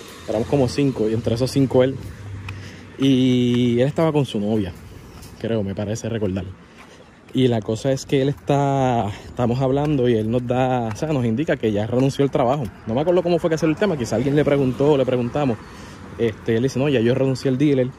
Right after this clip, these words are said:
porque ya con la compañía yo me va súper bien". Así que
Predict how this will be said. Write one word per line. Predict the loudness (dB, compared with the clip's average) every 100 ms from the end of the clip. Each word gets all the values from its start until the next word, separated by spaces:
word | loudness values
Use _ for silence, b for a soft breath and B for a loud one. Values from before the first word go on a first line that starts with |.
| B B B -2
porque | -2 -2 -4
ya | -2
con | -2
la | -2
compañía | -2 -2 -2 0 -2 -2
yo | -4 -4 -6
me | -8 -10
va | -8
súper | -8 -6
bien". | -4 -4 -6 -18 B B B
Así | -10 -6 -2
que | 2 4 4 4